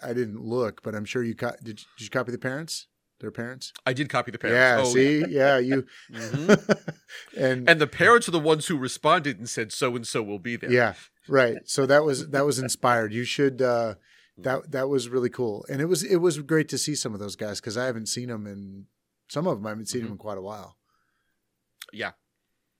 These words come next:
Speaker 1: Yeah.
Speaker 2: Yeah, all, all but one of the one, all but one of them showed up. Uh, it, it was, it just kind of occurred. It was one of those things where I woke up yesterday morning and went, "Ooh, you know what? I should poke them."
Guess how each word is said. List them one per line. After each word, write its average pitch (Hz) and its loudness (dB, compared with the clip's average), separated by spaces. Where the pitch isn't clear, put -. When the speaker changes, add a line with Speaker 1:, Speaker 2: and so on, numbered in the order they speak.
Speaker 1:
Yeah. 113 -8
Speaker 2:
Yeah, 107 -6
all, 156 -6
all 131 -10
but 185 -10
one 196 -14
of 185 -12
the 185 -12
one, 185 -16
all 180 -8
but 156 -14
one 156 -8
of 151 -14
them 151 -18
showed 156 -12
up. 151 -14
Uh, 104 -8
it, 143 -14
it 156 -2
was, 143 -6
it 143 -2
just - -10
kind 156 -6
of 120 -6
occurred. - -8
It - -6
was 123 -4
one 147 -2
of 143 -4
those 147 -6
things 143 -2
where 104 -6
I 98 -6
woke 117 -8
up 117 -10
yesterday 113 -8
morning 110 -10
and 113 -14
went, 120 -12
"Ooh, 233 -10
you 95 -12
know 139 -8
what? 202 -8
I 180 -8
should - -12
poke - -10
them." - -18